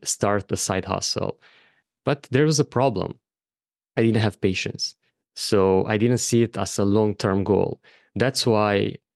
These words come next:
I, uh, literally wake up every single day at three A M in the morning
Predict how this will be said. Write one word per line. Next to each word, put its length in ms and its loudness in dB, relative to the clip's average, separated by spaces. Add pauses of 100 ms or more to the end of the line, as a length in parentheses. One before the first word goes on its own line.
(360)
I, 320 2
uh, 580 0 (460)
literally 720 0 (500)
wake 400 0
up 280 -4
every 260 0
single 340 0
day 420 2
at 380 -8 (540)
three 360 0
A 140 2
M 160 0
in 80 0
the 60 2
morning 500 2